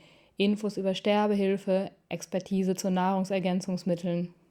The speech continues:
Und es gibt die Menschen, die ich gar nicht gut kenne und die manchmal in echten Notfällen ganz schnell und unkompliziert ihre Hilfe anbieten. Siljas Nachbarin,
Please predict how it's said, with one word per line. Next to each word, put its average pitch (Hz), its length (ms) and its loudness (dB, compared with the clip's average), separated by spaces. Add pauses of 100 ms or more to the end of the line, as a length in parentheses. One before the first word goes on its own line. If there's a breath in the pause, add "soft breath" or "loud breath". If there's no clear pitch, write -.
(360)
Und 262 220 2
es 277 100 -6
gibt 285 220 -2
die 269 60 4
Menschen, 254 500 2
die 233 160 2
ich 226 120 -4
gar 208 200 4
nicht 220 180 2
gut 220 180 0
kenne 233 400 2 (240)
und 185 240 -4
die 196 160 2
manchmal 214 520 0
in 196 100 -2
echten 214 340 0
Notfällen 180 800 0
ganz 196 260 0
schnell 185 320 0
und 185 160 -2
unkompliziert 175 720 0
ihre 190 160 0
Hilfe 175 320 2
anbieten. 151 520 -4 (1300 soft breath)
Siljas 202 420 4
Nachbarin, 180 600 0